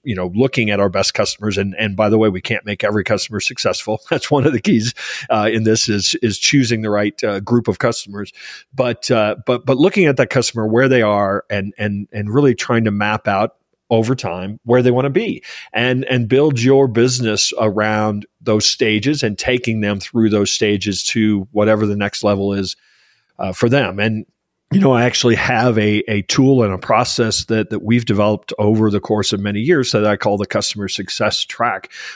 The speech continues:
which is really just a, a, a way to document this idea of, of leveling up your customers, of moving customers through, uh, stages. But, but I think that, uh, in my experience, in my business, and certainly the businesses I've worked with that, that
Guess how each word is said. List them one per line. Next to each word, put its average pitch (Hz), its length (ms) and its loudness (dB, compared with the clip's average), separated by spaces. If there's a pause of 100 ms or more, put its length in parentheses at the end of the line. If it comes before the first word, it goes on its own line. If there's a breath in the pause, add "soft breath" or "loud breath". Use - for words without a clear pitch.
which 147 180 0
is 151 100 2
really 180 200 6
just 131 280 0
a, 120 300 4
a, 110 180 0 (280)
a 110 80 2
way 123 360 2
to 107 140 -2
document 98 920 -2
this 110 200 0
idea 104 540 2
of, 104 400 -2
of 101 220 0
leveling 104 500 2
up 95 160 -6
your 92 100 -6
customers, 95 500 -4
of 95 100 -2
moving 101 320 0
customers 92 500 -6
through, 101 260 -4 (560 loud breath)
uh, 104 160 -2
stages. 113 560 0
But, 123 280 0 (100)
but 127 180 0
I 120 60 2
think 196 280 -2
that, 127 200 2 (160)
uh, 104 240 0
in 117 160 0
my 143 160 4
experience, 113 460 0
in 101 80 -2
my 127 160 2
business, 139 400 0
and 110 120 -2
certainly 123 320 2
the 107 80 2
businesses 104 480 0
I've 98 160 2
worked 107 220 0
with 98 160 0
that, 98 260 0
that 101 200 -2